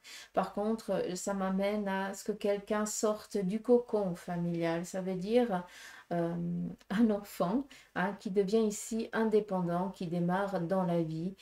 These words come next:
Peut-être que cet enfant, eh bien, a décidé d'aller habiter loin de vous, donc peut-être aussi un autre pays. Peut-être aussi, ben, que c'est le travail qui pousse cet enfant aussi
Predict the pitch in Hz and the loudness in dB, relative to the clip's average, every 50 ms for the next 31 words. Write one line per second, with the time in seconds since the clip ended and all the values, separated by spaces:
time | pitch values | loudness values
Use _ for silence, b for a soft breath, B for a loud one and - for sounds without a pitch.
0 | B B B B - 175 175 175 175 175 175 - 185 185 190 185 - - 175 175 | B B B B -8 -6 -4 -2 -4 -4 -4 -4 -2 -2 -2 -2 -2 -4 -6 -4
1 | - - 165 175 175 - - 202 202 208 214 220 214 - 190 175 165 175 185 196 | -4 -6 -6 -6 -6 -4 -4 -2 0 0 0 -2 -2 -4 -4 -4 -2 -2 -2 -2
2 | 196 190 - - 214 214 233 240 226 - - 233 202 - 247 247 247 190 180 180 | -2 -2 -2 -4 -2 0 0 0 0 0 -4 -6 0 2 2 2 2 2 0 -2
3 | 180 180 196 208 214 214 214 B B B B B B - 180 175 175 202 190 - | 0 0 0 2 0 0 -2 B B B B B B -2 -2 0 -2 -4 -6 -4
4 | - 214 214 220 - 202 196 190 196 202 208 214 214 220 220 214 220 220 214 202 | 0 2 4 4 4 4 4 4 4 4 4 4 4 4 4 6 4 4 4 2
5 | 208 226 247 247 240 233 202 180 175 170 190 196 202 202 202 - 208 214 208 208 | 0 2 4 4 4 4 2 0 -2 0 0 0 0 0 -2 -4 -2 -2 -2 -4
6 | 208 - 214 202 196 - - 226 220 202 196 190 196 208 208 - - 233 220 - | -4 -6 -8 -8 -6 -4 -2 0 0 0 0 0 -2 -2 -4 -4 -4 -4 0 2
7 | - 220 220 226 233 247 254 254 - B B B B B B B - 208 196 202 | 2 4 4 4 2 2 0 -2 -6 B B B B B B B -6 -4 -2 -2
8 | 208 202 - 220 214 - - - 233 202 196 202 196 196 - - 214 202 196 196 | -2 -2 -2 -2 -4 -2 -2 -2 0 0 0 0 0 -2 -2 0 0 0 0 -2
9 | 196 - - 233 226 220 233 247 262 247 233 - - - 190 - - - 294 294 | -6 -4 0 0 2 4 6 4 4 2 0 -4 -8 -12 -12 -10 -6 -2 0 0
10 | 262 - - - 208 196 185 - 202 190 190 190 190 185 185 - 208 196 190 190 | 0 0 0 -2 -2 -2 -2 -4 -6 -6 -4 -4 -4 -4 -4 -4 -4 -4 -2 -2
11 | 185 190 - - 202 202 | -4 -4 -6 -8 -8 -8